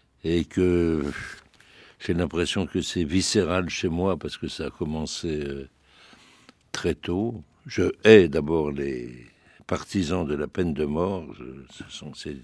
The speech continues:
c'est une autre race, race d'homme pour moi. Euh, et je raconte, euh, dans mon livre, dans mon livre, dès la première page, euh,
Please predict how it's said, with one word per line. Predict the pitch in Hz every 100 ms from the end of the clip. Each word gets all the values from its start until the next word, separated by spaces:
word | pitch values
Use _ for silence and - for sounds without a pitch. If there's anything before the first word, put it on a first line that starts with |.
| -
c'est | 76 69 95
une | 92
autre | 101 - 90
race, | 80 87 87
race | 90 82 73 73 78
d'homme | 82 57 58 -
pour | 69
moi. | 71 - _ _ - - - - - - - - - _
Euh, | 85 85 82 78 78 73 73 69 - _ - -
et | 87 92
je | 101
raconte, | 85 92 - 101 82 -
euh, | 87 82
dans | - 82
mon | 87 82
livre, | 92 87 73
dans | 82
mon | 82 82
livre, | 95 107 87 73 78
dès | 71 82
la | 76 76
première | - 82 85 78
page, | - 92 104 101 73
euh, | 76 73 76